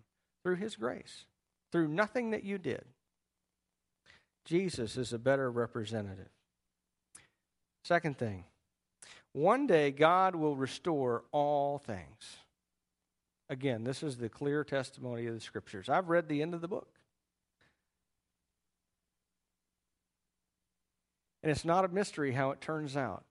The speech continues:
God will reverse the curse entirely. The tree of life will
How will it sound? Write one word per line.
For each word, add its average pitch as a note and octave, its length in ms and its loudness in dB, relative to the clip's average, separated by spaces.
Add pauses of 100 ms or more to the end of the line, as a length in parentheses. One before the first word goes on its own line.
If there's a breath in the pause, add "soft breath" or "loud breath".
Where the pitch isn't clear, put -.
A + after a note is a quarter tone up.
(100)
God E3+ 360 4
will D3+ 180 0
reverse B2+ 600 -2
the D#3+ 120 -8
curse A2+ 520 -4
entirely. G#2 800 -10 (2750)
The C#3+ 100 2
tree G3 360 0
of C#3+ 180 0
life C#3+ 500 0 (180)
will B2 380 -2